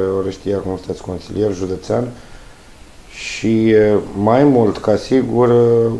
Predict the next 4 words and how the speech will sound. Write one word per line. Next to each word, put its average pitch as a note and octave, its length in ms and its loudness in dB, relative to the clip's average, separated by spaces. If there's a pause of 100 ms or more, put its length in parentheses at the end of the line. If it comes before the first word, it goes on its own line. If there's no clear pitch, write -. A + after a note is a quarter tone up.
unul A2+ 200 0
dintre G#2+ 380 0
vicepreședinții, G#2+ 1120 -2
uh, F2 340 -8